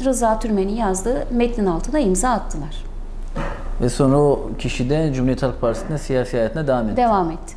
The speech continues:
Speaker 1: Aynı işte bize o dönemde işte laiklik gerekçesiyle "Bu okullara giremezsiniz, siz birer tehlikesiniz." "Nedir benim tehlikem?" dediğimde somut hiçbir şey yok.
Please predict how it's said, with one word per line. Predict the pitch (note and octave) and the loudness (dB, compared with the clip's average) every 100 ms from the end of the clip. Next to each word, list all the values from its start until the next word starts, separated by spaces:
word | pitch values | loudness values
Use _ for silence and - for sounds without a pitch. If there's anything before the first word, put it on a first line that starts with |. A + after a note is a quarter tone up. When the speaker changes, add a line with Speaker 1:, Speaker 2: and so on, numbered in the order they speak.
| - | -2
Speaker 1:
Aynı | C4+ C4 G3+ | 0 2 0
işte | - - - | -4 -4 -4
bize | C4 C4 | 0 2
o | B3 | 2
dönemde | B3 A3 G3 A3 B3 - | 2 0 -2 -2 -4 -6
işte | - A3+ | -6 -4
laiklik | B3+ B3+ A#3+ A#3 | 0 0 -2 -4
gerekçesiyle | G#3+ G#3 - F#3+ A#3 A#3+ | -4 -4 -6 -6 -4 -2
"Bu | A#3+ | 0
okullara | G#3 A3+ G#3+ G#3+ | -2 -2 -4 -2
giremezsiniz, | G#3+ G#3+ F#3 E3 - - G#3+ | -2 0 0 -2 -4 -4 -4
siz | - G#3+ G3+ | -4 -2 -2
birer | G#3+ G#3+ | 0 0
tehlikesiniz." | G#3+ G3 G#3 G3+ G3 E3 F#3 - - - | 0 -2 -2 -2 -2 -2 -2 -4 -6 -2
"Nedir | A#3+ A#3+ C#4+ C4+ | 2 4 4 4
benim | A#3 G#3 | 4 2
tehlikem?" | F#3+ G3 G3 G3 F#3+ F#3+ | 2 -2 -2 -2 0 0
dediğimde | F3 G#3 C4 | 0 0 -2
somut | C4 A#3+ A#3+ | 0 0 0
hiçbir | C4 - | -4 -4
şey | G3 B3 C#4+ | -4 -2 0
yok. | B3+ | -2